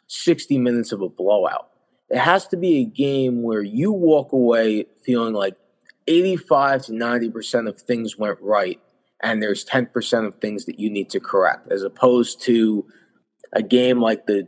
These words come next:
Bethune game in twenty eighteen, where F A U scored, like,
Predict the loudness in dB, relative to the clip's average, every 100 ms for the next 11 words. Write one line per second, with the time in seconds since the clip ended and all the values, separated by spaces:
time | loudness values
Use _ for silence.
0 | -6 -6 0 4 4 4 4 2 -2 -4
1 | -2 0 4 4 2 -2 -2 0 2 0
2 | 2 0 2 -2 -2 -4 -2 -2 0 -2